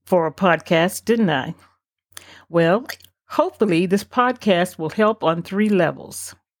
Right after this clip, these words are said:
First, it is addressed to the man who is contemplating stepping out on God and his wife and going after a woman who is not his wife.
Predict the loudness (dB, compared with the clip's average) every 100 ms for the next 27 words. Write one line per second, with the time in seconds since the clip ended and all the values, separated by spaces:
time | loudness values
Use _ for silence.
0 | _ _ _ _ _ _ _ _ _ 0
1 | 2 2 0 -8 -12 -20 _ 0 2 2
2 | 0 -2 0 2 0 -2 -2 -2 0 2
3 | 2 4 2 2 2 2 0 -2 -2 0
4 | -2 -4 -2 0 0 -4 -4 -2 0 0
5 | 2 2 2 -2 -2 -2 0 0 2 2
6 | 0 -2 -2 -2 -6 -2 0 0 -2 -8
7 | _ -20 -20 -14 -2 0 2 2 2 2
8 | 0 0 0 0 2 0 0 0 0 0
9 | 2 2 2 0 -4 -8 -10 -10 -10 -16
10 | -20